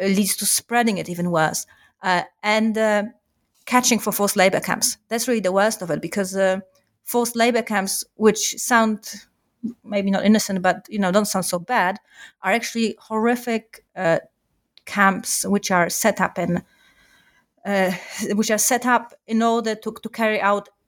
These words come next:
unbelievably difficult and hard forced labor. People who come back, if they come back from forced labor,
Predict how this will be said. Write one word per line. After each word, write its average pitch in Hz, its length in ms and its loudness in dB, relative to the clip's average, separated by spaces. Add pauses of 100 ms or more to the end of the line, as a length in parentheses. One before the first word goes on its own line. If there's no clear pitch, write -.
(160)
unbelievably 214 760 0
difficult 185 640 -2
and 185 80 -6
hard 196 280 4
forced - 300 -6
labor. 214 300 0
People 254 320 0
who 247 100 0
come 208 220 0
back, 214 280 2
if 226 140 -4
they 220 100 -2
come 208 220 -4
back 190 160 0
from 196 140 -8
forced 196 240 -4
labor, 180 340 2